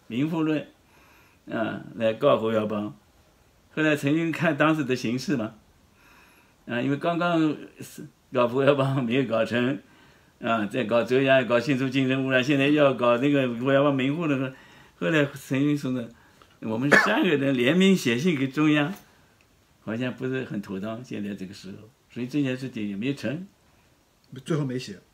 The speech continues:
Speaker 2: 是酝酿着要写，是吧？
Speaker 1: 啊，邓小平、邓，邓丽群知道的，
Speaker 2: <coughs>
Speaker 1: 十二个春秋里头。
Speaker 2: 啊，这就是十二个春秋里面写的。
Speaker 1: 啊，因-，啊，因为邓丽群这个人，他对，对这个民富是非常，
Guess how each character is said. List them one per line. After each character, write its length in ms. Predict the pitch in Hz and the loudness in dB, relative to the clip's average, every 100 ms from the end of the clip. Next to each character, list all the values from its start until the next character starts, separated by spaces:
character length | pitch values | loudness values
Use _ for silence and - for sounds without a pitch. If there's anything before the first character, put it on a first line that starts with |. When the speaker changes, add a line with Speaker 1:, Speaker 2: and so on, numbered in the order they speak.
| _ _ _ _ _ _ | _ _ _ _ _ _
Speaker 2:
是 160 | - 143 | -10 -4
酝 160 | 175 190 | 0 0
酿 160 | 151 | 0
着 80 | 127 | -2
要 100 | 120 | -6
写， 200 | - 95 - | -10 -18 -20
是 60 | 101 | -20
吧？ 500 | - _ _ - 170 | -20 _ _ -6 -4
Speaker 1:
啊， 260 | 95 87 - _ _ _ - | -4 -8 -16 _ _ _ -4
邓 120 | 156 | 2
小 140 | 147 | 2
平、 260 | 135 135 120 | 0 -6 -6
邓， 140 | 156 | -2
邓 160 | 190 185 | 4 4
丽 80 | 147 | 4
群 160 | 165 | -2
知 120 | 156 | -4
道 200 | 151 131 | 0 0
的， 180 | 117 117 - _ - - | 0 -10 -14 _ -16 6
Speaker 2:
<coughs> 460 | - - 190 - - | 8 8 4 -2 -6
Speaker 1:
十 180 | 156 175 | 8 8
二 120 | 165 | 10
个 80 | 170 | 4
春 220 | - 196 | 2 4
秋 120 | 156 | 4
里 180 | 135 127 | 4 0
头。 60 | - | 0
Speaker 2:
啊， 20 | |
这 0 | |
就 0 | |
是 80 | 139 | 0
十 60 | |
二 80 | 190 | 2
个 60 | 165 | 2
春 120 | 180 | 2
秋 100 | 185 | 0
里 80 | 147 | 0
面 120 | 139 | -4
写 140 | - | -4
的。 60 | - | -2
Speaker 1:
啊， 140 | 139 | 2
因-， 260 | 165 175 143 - - - | 4 4 4 -6 -14 -2
啊， 200 | 147 160 | 2 4
因 180 | 190 220 | 4 4
为 140 | 220 | 4
邓 240 | 196 214 196 | 6 6 6
丽 100 | 156 | 2
群 200 | 160 185 | 2 4
这 120 | 190 | 4
个 60 | |
人， 180 | 147 143 | 6 4
他 200 | 156 185 | 4 4
对， 180 | 170 190 | 4 2
对 280 | 190 180 160 | 4 4 4
这 60 | |
个 80 | 139 | 0
民 260 | 147 143 165 | 2 4 4
富 180 | 202 147 | 2 2
是 160 | 135 | 0
非 140 | 143 170 | 0 2
常， 220 | 156 | 2